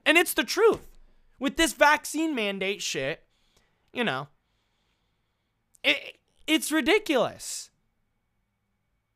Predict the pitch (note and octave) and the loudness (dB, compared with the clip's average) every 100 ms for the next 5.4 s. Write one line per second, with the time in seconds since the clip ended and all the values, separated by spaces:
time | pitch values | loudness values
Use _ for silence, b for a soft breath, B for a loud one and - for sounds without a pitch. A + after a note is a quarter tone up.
0 | _ - D4 D4+ D#4+ E4 D#4+ C#4 - E3+ | _ 6 8 10 10 12 10 6 -6 6
1 | G3 C4+ E4 D#4 C#4+ C4+ - C#4 C4+ C4 | 8 10 8 2 -2 -4 4 6 6 2
2 | - A#3+ G#3+ G#3 G#3 A3+ C4+ - B3 G3+ | -2 0 0 -2 -2 0 0 0 -4 -2
3 | A#3 B3+ - C4 B3 - A3 C#4 A#3+ A3+ | -2 -4 0 0 0 -4 -4 -2 -2 0
4 | A3 G3 G#3 - - E4 D4+ A3 F#3+ E3+ | 2 4 4 4 0 2 2 2 2 -2
5 | D#3 D3 - - | -4 -6 -14 -16